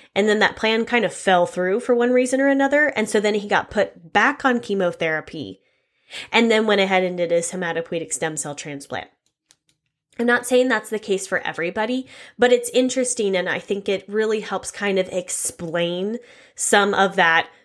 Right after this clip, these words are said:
"Oh, this is happening. Nope, this is happening now," because of really assessing what kind of a response this patient had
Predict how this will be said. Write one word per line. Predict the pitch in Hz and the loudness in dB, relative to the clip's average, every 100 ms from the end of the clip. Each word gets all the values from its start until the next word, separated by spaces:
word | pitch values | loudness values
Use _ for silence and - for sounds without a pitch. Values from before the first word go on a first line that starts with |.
| - | -2
"Oh, | 208 - | -2 -2
this | 190 185 | -4 -2
is | 208 | -2
happening. | 208 202 226 240 233 | -2 -2 0 -2 -2
Nope, | 190 185 - | 0 0 0
this | 180 - | -2 -2
is | 180 | -2
happening | 180 196 196 185 | -2 -2 -4 -2
now," | 170 170 208 - | -2 -2 -4 -2
because | 208 - - 208 208 202 | -4 -4 2 4 4 2
of | 185 175 175 | 0 -2 0
really | 180 175 175 | -2 -2 -4
assessing | 170 - 165 - 175 | -2 0 -2 -4 -6
what | 170 - | -6 -6
kind | 185 185 | -4 -2
of | 170 | -2
a | 156 | -4
response | 165 - 233 233 208 | -6 -2 0 2 -2
this | 185 | -8
patient | - 165 160 - | -6 -6 -6 -6
had | 170 170 | -2 -2